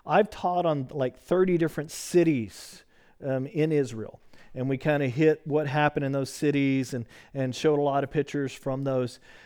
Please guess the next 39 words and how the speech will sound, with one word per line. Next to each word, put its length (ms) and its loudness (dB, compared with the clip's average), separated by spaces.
Um, 280 2
but 180 2
I'd 260 6
really 220 10
like 220 6
to 60 0
get 120 4
it 40 -2
from 220 -4
Lior, 440 6
but 200 4
if 220 -2
that 160 4
doesn't 240 4
work 260 2
out, 280 6
maybe 240 2
we'll 320 2
kinda 220 0
introduce, 520 0
like, 260 0
"Oh, 100 4
well, 160 6
this 220 4
is 140 -4
where 220 2
the, 220 4
the 140 -4
pigs 280 -2
ran 220 0
off 160 2
the 60 -4
cliff, 420 2
and 80 -4
let's 160 -6
talk 240 -2
about 220 -2
Chorazin 720 0
and, 160 -4